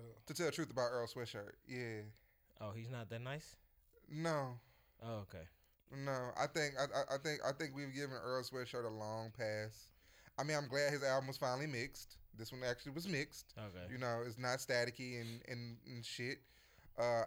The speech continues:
Speaker 2: Alchemist did a good job on the beats.
Speaker 3: Of course,
Speaker 2: The
Speaker 3: Alchemist.
Speaker 2: samples were, the samples was dope. Shout out to Vince Staples. He washed that nigga on two tracks.
Speaker 3: Mm.
Speaker 2: Um, but yeah,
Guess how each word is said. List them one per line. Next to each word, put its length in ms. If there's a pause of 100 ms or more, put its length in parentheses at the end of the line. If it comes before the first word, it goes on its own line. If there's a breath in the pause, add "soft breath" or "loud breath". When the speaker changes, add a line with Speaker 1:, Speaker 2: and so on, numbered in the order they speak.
Speaker 2:
Alchemist 420
did 120
a 20
good 160
job 260
on 120
the 60
beats. 460
Speaker 3:
Of 120
course, 340
Speaker 2:
The 60
Speaker 3:
Alchemist. 240
Speaker 2:
samples 460
were, 220
the 80
samples 440
was 160
dope. 340 (460 soft breath)
Shout 200
out 140
to 80
Vince 240
Staples. 400
He 80
washed 280
that 140
nigga 220
on 80
two 200
tracks. 500 (300 loud breath)
Speaker 3:
Mm. 180 (920)
Speaker 2:
Um, 60 (720 soft breath)
but 320
yeah, 460